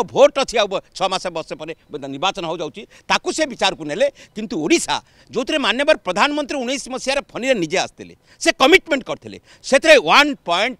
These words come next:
ଏଇଟି ଫୋର୍, ଆରାଉଣ୍ଡ ଟୁ ଲାକ୍ସ ଘର ଏପର୍ଯ୍ୟନ୍ତ ପାଇଲେ ନାହିଁ। ଏବଂ କେବିକେ ଡିଷ୍ଟ୍ରିକ୍ଟରେ ଦେଖିବେ, କ-, ମା-, ସା-, ପଶ୍ଚିମ ଓଡ଼ିଶା କଥା କୁହାଯାଉ, ଦକ୍ଷିଣ ଓଡ଼ିଶା କଥା କୁହାଯାଉ, କେବିକେ ଜୋନ୍ଟାରେ ପୁରା ଆଦିବାସୀ, ହରିଜନ, ଗରିବ ସଂଖ୍ୟା, ପାହାଡ଼ିଆ ଅଞ୍ଚଳ, ଗରିବ ସଂଖ୍ୟା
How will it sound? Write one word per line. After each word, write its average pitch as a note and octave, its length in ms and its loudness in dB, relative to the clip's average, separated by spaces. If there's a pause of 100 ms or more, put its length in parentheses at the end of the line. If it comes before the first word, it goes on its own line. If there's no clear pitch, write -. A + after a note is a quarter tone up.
ଏଇଟି F#3+ 240 -8
ଫୋର୍, B2+ 240 -10 (160)
ଆରାଉଣ୍ଡ F#3 320 0
ଟୁ F#3 160 -2
ଲାକ୍ସ G3 280 -4
ଘର D#3+ 200 -8
ଏପର୍ଯ୍ୟନ୍ତ C3+ 320 -10
ପାଇଲେ A#2 240 -10
ନାହିଁ। G2 220 -16 (320)
ଏବଂ D4+ 180 6 (120)
କେବିକେ C#4+ 400 2
ଡିଷ୍ଟ୍ରିକ୍ଟରେ G3+ 560 -6 (340)
ଦେଖିବେ, C4+ 320 2 (200)
କ-, G3 160 -4
ମା-, D#3+ 220 -2
ସା-, E3+ 240 -2 (240)
ପଶ୍ଚିମ D4 380 -4
ଓଡ଼ିଶା D4+ 300 2
କଥା D4 240 0
କୁହାଯାଉ, D4 340 4
ଦକ୍ଷିଣ A#3 300 -4
ଓଡ଼ିଶା D#3+ 280 0
କଥା A#2+ 160 -12
କୁହାଯାଉ, F#2+ 320 -18 (240)
କେବିକେ F3+ 380 -2
ଜୋନ୍ଟାରେ G#3 440 0
ପୁରା D#3+ 280 -4 (260)
ଆଦିବାସୀ, F#3+ 640 -2
ହରିଜନ, A3+ 380 -4 (320)
ଗରିବ C4+ 240 8 (120)
ସଂଖ୍ୟା, G3 360 -4 (340)
ପାହାଡ଼ିଆ C4+ 380 6
ଅଞ୍ଚଳ, F#3+ 340 0
ଗରିବ A#3+ 220 0
ସଂଖ୍ୟା G#3+ 300 -4